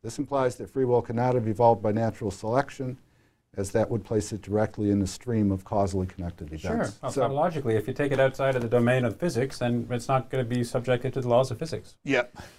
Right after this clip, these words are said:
Speaker 1: And he's not the only one. I mean, uh, then I go on to quote, uh, shorter quotations I give from other scientists who are claiming, well, you know, free will requires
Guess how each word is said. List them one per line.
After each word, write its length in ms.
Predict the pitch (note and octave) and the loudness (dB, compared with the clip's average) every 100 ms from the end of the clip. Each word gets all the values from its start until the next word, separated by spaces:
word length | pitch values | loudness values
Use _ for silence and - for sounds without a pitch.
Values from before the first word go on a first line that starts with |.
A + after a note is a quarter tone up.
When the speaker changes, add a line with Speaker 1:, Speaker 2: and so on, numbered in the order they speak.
| - - _ | -20 -20 _
Speaker 1:
And 120 | D3 | -2
he's 240 | D#3+ C4 C4 | 0 0 0
not 160 | B3+ | 0
the 100 | A#3 | 0
only 200 | A#3 A3 | 2 2
one. 220 | A3+ G3+ | 2 0
I 40 | A2 | 2
mean, 240 | C3 C3+ C#3+ | 0 0 0
uh, 100 | C#3 | -2
then 200 | C3+ E3 | -2 0
I 60 | D#3 | 2
go 140 | C#3+ C#3 | 4 2
on 120 | C3 | 0
to 60 | B2 | -4
quote, 380 | - B2+ B2 - | 0 0 0 0
uh, 200 | A2 G2 - - | 2 2 -2 -18
shorter 320 | _ D#3 A#2+ | _ 2 2
quotations 540 | F#2+ E2+ F2 E2 F#2 F2 | 2 -6 -6 -6 -6 -4
I 100 | E2+ | -2
give 320 | F#2 F#2 F#2 - - _ | 0 0 -2 -14 -20 _
from 220 | C#3 C#3 | -6 -2
other 220 | F#3 B3+ C4+ | 2 2 0
scientists 520 | - F#2+ F#2+ G#2+ - | 0 -2 -2 -6 -6
who 140 | A#2 | -2
are 100 | G#2+ | -2
claiming, 540 | G2+ A#2+ A2 G#2+ G#2 G2+ _ _ _ _ - | -2 -2 0 2 0 -2 _ _ _ _ -10
well, 120 | B3+ | 0
you 60 | A#3+ | 2
know, 100 | F3+ | 2
free 220 | F3+ G3+ | 0 0
will 220 | F#3+ F#3+ | 2 2
requires 720 | E3+ D#3+ - C3+ D3 D#3 - | 2 0 0 2 2 -2 -8